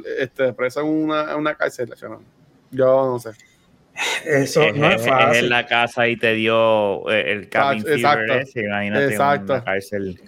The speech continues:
Speaker 1: Exacto.
Speaker 2: La, la, la cárcel está en un cuadrito durmiendo, encerrado, con toile ahí junto,
Speaker 3: El
Speaker 2: con
Speaker 3: toile
Speaker 2: otro
Speaker 3: ahí
Speaker 2: más
Speaker 3: mismo,
Speaker 2: maybe.
Speaker 3: con otro
Speaker 2: Este,
Speaker 3: ahí
Speaker 2: y,
Speaker 3: viendo
Speaker 2: y
Speaker 3: de la
Speaker 2: todo
Speaker 3: tienda.
Speaker 2: depende, todo ve-, hay gente
Speaker 1: No, y,
Speaker 2: que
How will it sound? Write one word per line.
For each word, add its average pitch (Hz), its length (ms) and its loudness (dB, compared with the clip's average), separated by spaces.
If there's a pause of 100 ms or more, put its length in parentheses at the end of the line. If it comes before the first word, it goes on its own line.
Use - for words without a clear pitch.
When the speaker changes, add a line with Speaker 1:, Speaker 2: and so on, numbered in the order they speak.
(160)
Speaker 1:
Exacto. 139 500 0
Speaker 2:
La, 123 220 -2
la, 123 240 0
la 123 180 2
cárcel 127 320 0
está 170 240 -2
en 170 80 0
un 170 200 -2
cuadrito 143 600 2
durmiendo, 143 680 0
encerrado, 139 1000 2
con 113 280 -6
toile 131 340 0
ahí 131 160 2
junto, 135 520 -2
Speaker 3:
El 107 160 4
Speaker 2:
con 113 100 -8
Speaker 3:
toile 113 260 4
Speaker 2:
otro 117 140 6
Speaker 3:
ahí 113 160 0
Speaker 2:
más 101 140 0
Speaker 3:
mismo, 147 260 2
Speaker 2:
maybe. 113 340 0 (600)
Speaker 3:
con 98 160 0
otro 110 240 2
Speaker 2:
Este, 104 100 4
Speaker 3:
ahí 117 440 0
Speaker 2:
y, 117 60 -2
Speaker 3:
viendo 107 340 2
Speaker 2:
y 110 60 2
Speaker 3:
de 107 40 4
la 107 60 8
Speaker 2:
todo 175 200 8
Speaker 3:
tienda. 196 160 4 (220)
Speaker 2:
depende, - 160 -2 (400)
todo 156 320 2
ve-, 165 260 0
hay 156 200 4
gente 196 160 0
Speaker 1:
No, 151 160 4
y, 202 40 4
Speaker 2:
que 196 100 -2